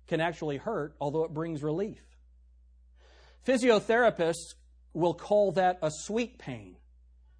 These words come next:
A debt of gratitude is somewhat like that. Something that reminds you of your need and someone who is able to meet that need for you."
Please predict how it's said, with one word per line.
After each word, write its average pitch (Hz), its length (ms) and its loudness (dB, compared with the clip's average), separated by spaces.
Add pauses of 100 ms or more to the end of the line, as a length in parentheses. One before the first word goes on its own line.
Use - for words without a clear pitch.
(100)
A 160 60 -2
debt 208 240 4
of 214 160 0
gratitude 190 800 4
is 160 200 -6
somewhat 185 400 0
like 156 220 0
that. 123 400 -6 (460)
Something 254 400 0
that 202 160 2
reminds 175 520 0
you 202 140 0
of 156 140 -2
your 147 100 0
need 143 540 -6 (560)
and 156 120 -4
someone 196 380 -4
who 160 140 -2
is 139 120 -4
able 151 440 -4 (300)
to 143 100 -6
meet 156 400 -4 (100)
that 131 220 -12
need 127 420 -8 (300)
for 120 200 -8
you." 101 300 -12